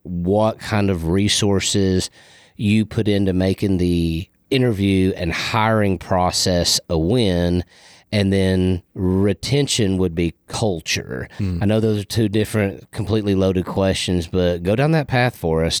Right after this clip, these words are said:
Speaker 1: Tell us what's up.
Speaker 2: Yeah, let's get into it. So for hiring, one of the best things, best tools that we've had in the modern era is Indeed.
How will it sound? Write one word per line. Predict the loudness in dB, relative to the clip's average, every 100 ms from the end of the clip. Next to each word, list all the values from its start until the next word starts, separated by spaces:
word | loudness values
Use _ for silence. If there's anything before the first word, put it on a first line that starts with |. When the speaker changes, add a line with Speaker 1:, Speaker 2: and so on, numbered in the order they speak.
| -4
Speaker 1:
Tell | -2 -2
us | -2 -4
what's | -6 -2
up. | -2 -2 -4
Speaker 2:
Yeah, | 0 0
let's | 0
get | 0
into | 0 0 -4
it. | -2
So | -2 2 2 2 0 -4
for | -2 0
hiring, | 2 0 2 0 0 -4 -2
one | 0
of | 0
the | 0
best | 0 0 0 0
things, | 2 2 2 0 0 -2 -4 _ -10
best | -4 -2 -2
tools | 0 2 2 0
that | 0
we've | 2 2
had | 2 2
in | 2
the | 2 0 -2
modern | 0 2 2 2 2
era | 2 2 2 0
is | 0 0 0 -4
Indeed. | -2 -4 -2 -4 -2 -2